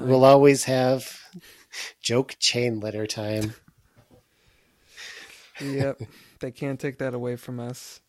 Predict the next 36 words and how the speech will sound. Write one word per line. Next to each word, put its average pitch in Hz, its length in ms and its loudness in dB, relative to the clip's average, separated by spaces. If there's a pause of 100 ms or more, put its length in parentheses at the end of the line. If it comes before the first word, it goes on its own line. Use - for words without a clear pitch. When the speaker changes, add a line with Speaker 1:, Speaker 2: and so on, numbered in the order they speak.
(140)
Speaker 2:
Wow. 120 380 -18 (760)
Well, 147 260 2
thanks 170 300 0
for 156 120 -6
that, 131 360 -2 (1160)
that, 135 280 -2
uh, 123 400 -6
diverting 127 680 -6
path, 120 680 -12
just - 300 -12
like 123 220 -10 (240)
perhaps 123 480 -12
one 131 180 -6
of 120 60 -8
the 120 80 -8
ones 127 260 -8
that 123 160 -6
our 123 100 -6
maiden 151 400 -4
might 123 200 -6
have 131 100 -14
taken 120 560 -12
in 131 120 -8
The 123 60 -8
Robber 127 300 -8
Bridegroom. 123 760 -10 (540)
Um, 139 680 -2 (600)
so 147 680 0
I 151 100 -4
guess 196 240 -4
you 185 60 -6
could 160 140 -6
count 156 260 -4
that 135 200 -2
as 127 160 -6
me 135 380 -6